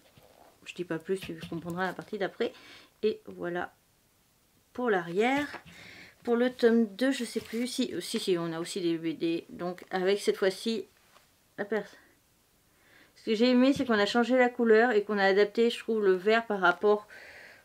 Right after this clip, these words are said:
au personnage qui est justement principalement habillé en vert et avec des cheveux verts. Donc ça, je trouve ça plutôt sympa. Pour ce qui est de quand on ouvre le manga, on a une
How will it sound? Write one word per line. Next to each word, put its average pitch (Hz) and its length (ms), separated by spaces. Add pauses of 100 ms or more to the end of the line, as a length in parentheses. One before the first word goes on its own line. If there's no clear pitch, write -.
(120)
au 180 500
personnage 220 560
qui 185 180
est 202 220
justement 185 380
principalement 196 560
habillé 190 320
en 175 120
vert 196 220
et 185 100
avec 170 160
des 175 120
cheveux 196 320
verts. 170 320
Donc 175 180
ça, 226 140
je 226 80
trouve - 180
ça 190 100
plutôt 208 280
sympa. 185 340 (480)
Pour 240 100
ce 262 120
qui 277 240
est 302 40
de 277 100
quand 285 300
on 277 80
ouvre 285 260
le 220 180
manga, 247 440
on 247 200
a 214 60
une 214 180